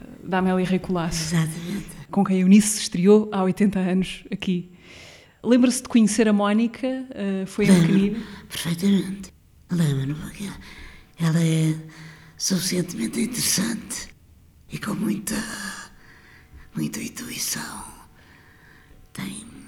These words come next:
Speaker 2: uma grande, uma grande qualidade.
Speaker 1: Então, eu gostava que ouvisse o que a Mónica, a história que a Mónica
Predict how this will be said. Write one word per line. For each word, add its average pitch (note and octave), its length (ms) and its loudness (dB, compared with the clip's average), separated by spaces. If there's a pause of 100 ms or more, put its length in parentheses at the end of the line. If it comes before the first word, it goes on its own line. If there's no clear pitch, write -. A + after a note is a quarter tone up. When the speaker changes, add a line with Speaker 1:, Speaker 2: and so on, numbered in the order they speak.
(300)
Speaker 2:
uma - 120 -14
grande, - 340 -10 (400)
uma - 80 -10
grande - 320 -8
qualidade. - 560 -12 (800)
Speaker 1:
Então, G#3+ 440 -4
eu G3 80 -4
gostava G3 280 -2
que G#3 140 2
ouvisse G3+ 500 4
o F#3 40 -8
que - 120 -2
a F#3+ 40 4
Mónica, F#3 400 2
a - 20 -4
história G3+ 400 2
que G3 140 -4
a F#3 40 2
Mónica F3+ 680 -4